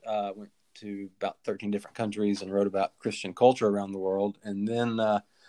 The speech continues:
got two novels out in the last couple of years, um, Two Like Me and You and The Roma Fall. Um, and you can find all those Amazon or any,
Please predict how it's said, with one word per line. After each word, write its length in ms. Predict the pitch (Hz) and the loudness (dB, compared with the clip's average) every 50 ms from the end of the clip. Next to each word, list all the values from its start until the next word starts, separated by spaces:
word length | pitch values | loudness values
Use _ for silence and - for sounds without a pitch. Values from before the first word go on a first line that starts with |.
| - _ _ _ | -20 _ _ _
got 200 | - 123 - - | 0 0 0 2
two 120 | - 135 | 0 0
novels 460 | 131 127 123 127 135 127 123 107 101 113 | 2 6 8 8 8 6 4 -2 -4 -2
out 300 | 110 107 107 120 - - _ - | 0 0 0 0 -2 -6 _ -16
in 80 | 110 104 | -14 -10
the 60 | 104 | -8
last 260 | 104 104 101 101 - | -6 -6 -8 -8 -10
couple 200 | - 117 104 104 | -14 -14 -12 -10
of 60 | 104 104 | -10 -8
years, 420 | 104 104 107 110 110 107 - - - - | -6 -6 -6 -8 -10 -12 -14 -14 -12 -10
um, 280 | 104 98 95 95 92 87 - - - _ _ _ _ - - - | -8 -8 -6 -8 -8 -10 -14 -16 -20 _ _ _ _ -20 -20 -8
Two 140 | - 131 127 | -4 -2 0
Like 160 | 123 120 117 | 0 0 0
Me 160 | 120 117 117 113 | -2 -6 -8 -8
and 120 | 113 117 | -8 -8
You 340 | 120 123 127 127 127 127 - - | -6 -6 -6 -6 -6 -8 -10 -10
and 400 | 107 101 101 101 98 98 101 98 | -10 -8 -6 -6 -6 -6 -6 -6
The 60 | 98 | -2
Roma 280 | 95 107 107 107 107 101 | 0 0 0 0 -2 -6
Fall. 500 | - - 113 107 110 113 117 120 131 127 _ _ _ - | -2 0 2 2 4 2 2 0 -2 -4 _ _ _ -12
Um, 320 | 101 98 95 92 92 90 - - | -8 -6 -6 -6 -8 -10 -14 -14
and 260 | 98 92 92 90 87 | -14 -12 -12 -10 -8
you 60 | 101 101 | -8 -6
can 140 | 101 101 | -6 0
find 200 | - 107 104 101 110 | 2 4 6 8 10
all 180 | 120 135 131 | 10 10 10
those 520 | 117 123 123 120 120 117 117 113 110 - - _ _ _ _ _ _ _ _ _ _ _ _ _ _ _ _ _ _ _ _ _ | 10 10 10 10 8 6 4 0 -6 -14 -18 _ _ _ _ _ _ _ _ _ _ _ _ _ _ _ _ _ _ _ _ _
Amazon 720 | 131 139 143 147 131 131 139 131 131 127 127 127 123 127 131 - | -4 -2 0 0 2 2 4 4 4 4 2 0 -4 -6 -8 -10
or 520 | - 110 101 98 98 95 90 90 87 87 85 - _ _ _ _ _ _ _ _ _ _ _ _ _ _ _ _ _ _ _ _ - | -10 -8 -6 -6 -6 -6 -8 -10 -12 -14 -16 -16 _ _ _ _ _ _ _ _ _ _ _ _ _ _ _ _ _ _ _ _ -10
any, 360 | 135 135 131 127 127 120 110 | -8 -6 -4 -4 -4 -6 -8